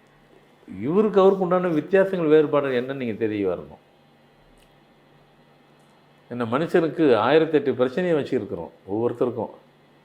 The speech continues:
அவங்க வசதிக்காரப்ப பிரச்சனைகள் இருக்கு, எல்லாத்தையும் வெளியே ஏத்தணும். சிவபெருமானை கும்பிட்டுன்னு அவளும் வெளியே ஏத்தி விட்டுருவாரு. ஜீவிக்கிறதுக்கு பணம் வேணுங்க, அங்க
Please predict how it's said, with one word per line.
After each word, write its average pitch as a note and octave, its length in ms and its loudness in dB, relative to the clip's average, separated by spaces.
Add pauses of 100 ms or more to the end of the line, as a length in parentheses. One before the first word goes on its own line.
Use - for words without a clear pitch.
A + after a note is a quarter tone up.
(540)
அவங்க B2 200 0 (100)
வசதிக்காரப்ப D#3 560 2
பிரச்சனைகள் C3 460 -2
இருக்கு, A2 260 -6 (720)
எல்லாத்தையும் A2 400 -2
வெளியே A2 280 -2
ஏத்தணும். F2+ 380 -8 (360)
சிவபெருமானை B2 520 0
கும்பிட்டுன்னு A#2+ 360 -4 (100)
அவளும் A#2 280 2
வெளியே A2 180 0
ஏத்தி G#2 160 -6
விட்டுருவாரு. F2 380 -8 (1040)
ஜீவிக்கிறதுக்கு D#3+ 580 0 (120)
பணம் D3 260 0
வேணுங்க, G2 320 -4 (760)
அங்க A2 220 -6